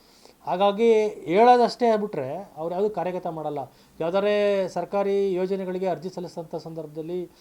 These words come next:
ಅಥವಾ ವಿದ್ಯಾರ್ಥಿಗಳು ಅಡ್ಮಿಷನ್ ಆಗ್ತಕ್ಕಂಥ ಸಂದರ್ಭದಲ್ಲಿ, ಕೆಲಸಕ್ಕೆ ಅಪ್ಲಿಕೇಶನ್ ಆಗ್ತಕ್ಕಂಥ ಸಂದರ್ಭದಲ್ಲಿ ಪ್ರತಿಯೊಂದರಲ್ಲೂ ಕೂಡ ಸರ್ಕಾರನ, ಕೇಂದ್ರ ಆಗಲಿ ರಾಜ್ಯ ಆಗಲಿ, ಜಾತಿಯನ್ನು ಕೇಳುತ್ತೆ. ಹಾಗಾಗಿ ಈ ಸಂದರ್ಭದಲ್ಲಿ ನಾವು ಮನವಿ ಮಾಡ್ಕೊಳ್ಳೋದು ರಾಜ್ಯ ಸರ್ಕಾರಕ್ಕೆ, ಕೇಂದ್ರ ಸರ್ಕಾರಕ್ಕೆ, ಇನ್ನೂರ ಇಪ್ಪತ್ನಾಲ್ಕು ಜನ ಶಾಸಕರಿಗೆ.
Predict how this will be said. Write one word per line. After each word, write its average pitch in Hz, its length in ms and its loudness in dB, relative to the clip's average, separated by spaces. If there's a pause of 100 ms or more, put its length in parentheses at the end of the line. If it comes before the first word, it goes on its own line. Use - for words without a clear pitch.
(240)
ಅಥವಾ 170 180 -6
ವಿದ್ಯಾರ್ಥಿಗಳು 175 680 -6 (840)
ಅಡ್ಮಿಷನ್ 170 460 -8
ಆಗ್ತಕ್ಕಂಥ 165 360 -14
ಸಂದರ್ಭದಲ್ಲಿ, 156 480 -8
ಕೆಲಸಕ್ಕೆ 160 460 -10
ಅಪ್ಲಿಕೇಶನ್ 160 480 -12
ಆಗ್ತಕ್ಕಂಥ 151 320 -18
ಸಂದರ್ಭದಲ್ಲಿ 147 420 -14 (360)
ಪ್ರತಿಯೊಂದರಲ್ಲೂ 190 440 -2
ಕೂಡ 190 160 -4
ಸರ್ಕಾರನ, 170 420 -6
ಕೇಂದ್ರ 165 360 -8
ಆಗಲಿ 175 160 -4
ರಾಜ್ಯ 147 300 -8
ಆಗಲಿ, 160 140 -10
ಜಾತಿಯನ್ನು 131 480 -12
ಕೇಳುತ್ತೆ. 117 380 -20 (580)
ಹಾಗಾಗಿ 202 640 2 (460)
ಈ 226 480 0
ಸಂದರ್ಭದಲ್ಲಿ 214 500 0
ನಾವು 196 120 -2
ಮನವಿ 180 160 -2
ಮಾಡ್ಕೊಳ್ಳೋದು 185 480 -4
ರಾಜ್ಯ 160 220 -4
ಸರ್ಕಾರಕ್ಕೆ, 165 460 -8
ಕೇಂದ್ರ 156 300 -10
ಸರ್ಕಾರಕ್ಕೆ, 151 560 -12
ಇನ್ನೂರ 156 240 -8
ಇಪ್ಪತ್ನಾಲ್ಕು 151 480 -12
ಜನ 147 60 -10
ಶಾಸಕರಿಗೆ. 131 640 -12